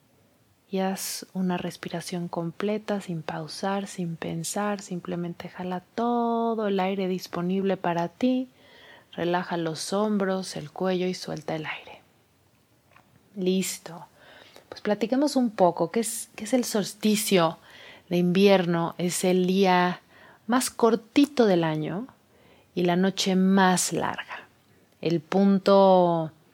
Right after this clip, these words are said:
contrario es el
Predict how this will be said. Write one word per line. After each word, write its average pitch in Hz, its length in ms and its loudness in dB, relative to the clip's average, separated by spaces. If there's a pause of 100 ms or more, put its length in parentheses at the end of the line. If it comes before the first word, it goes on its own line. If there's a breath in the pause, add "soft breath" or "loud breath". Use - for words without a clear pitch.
(360 soft breath)
contrario 202 1120 6 (520 soft breath)
es 170 520 0 (140)
el 175 640 2